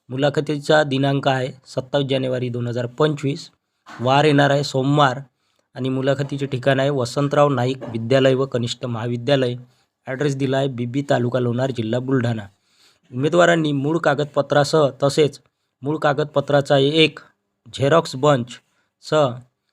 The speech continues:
अ, झेरॉक्स बंचच्या प्रतसह प्रत्यक्ष मुलाखतीस स्वतःच्या खर्चाने ठीक अकरा वाजेपासून ते चार वा-, वाजेपर्यंत या वेळेत उपस्थित राहावे. आणि अध्यक्ष ऑब्लिक सचिव,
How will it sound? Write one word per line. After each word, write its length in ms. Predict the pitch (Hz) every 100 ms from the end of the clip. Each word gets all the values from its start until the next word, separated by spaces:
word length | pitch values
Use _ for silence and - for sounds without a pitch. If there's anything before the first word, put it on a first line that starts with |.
| _ _ _
अ, 380 | 127 127 131 135 120
झेरॉक्स 340 | 139 156 -
बंचच्या 640 | 117 135 147 160 _ 143 139
प्रतसह 640 | 139 160 170 - 160 123
प्रत्यक्ष 540 | 123 139 135 156 151
मुलाखतीस 800 | 160 139 131 131 147 143 127 123 - - - _ -
स्वतःच्या 380 | 135 156 156 156
खर्चाने 420 | 147 127 156 147
ठीक 340 | 135 165 156 - _ _ _ _
अकरा 480 | 135 - _ 156 160
वाजेपासून 640 | 151 135 139 139 135 147
ते 120 | 139 139
चार 360 | - 143 135
वा-, 220 | 131 131 127 _
वाजेपर्यंत 720 | 135 135 131 143 143 147 143 120 117 _ _ _ _
या 240 | 131 156
वेळेत 480 | 160 143 151 143 - _ _ _
उपस्थित 440 | 120 - 131 - 165 165 _ _ 120
राहावे. 360 | 110 123 113 104 _ _ _ _ _ _ _ _
आणि 340 | 120 120 131 135
अध्यक्ष 420 | 123 110 143 -
ऑब्लिक 320 | 147 123 139
सचिव, 360 | - 139 147